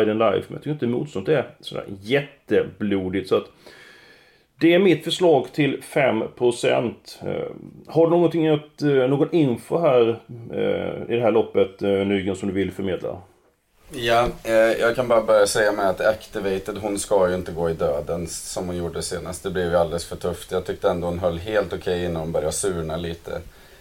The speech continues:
Speaker 2: Eh,
Speaker 1: Mm.
Speaker 2: nu får hon jaga istället och det är hon ju absolut bäst på. Det har vi ju sett flertalet gånger. Eh,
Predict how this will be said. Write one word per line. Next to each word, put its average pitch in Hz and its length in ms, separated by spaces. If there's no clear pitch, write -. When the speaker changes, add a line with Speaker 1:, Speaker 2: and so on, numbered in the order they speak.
Speaker 2:
Eh, 87 280
Speaker 1:
Mm. 85 120
Speaker 2:
nu 101 140
får 101 140
hon 98 140
jaga 87 420
istället 85 340
och 85 60
det 87 80
är 85 60
hon 80 100
ju 78 60
absolut 78 460
bäst 85 300
på. 87 100
Det 85 80
har 85 80
vi 78 100
ju 80 60
sett 80 240
flertalet 85 540
gånger. 85 280
Eh, 101 580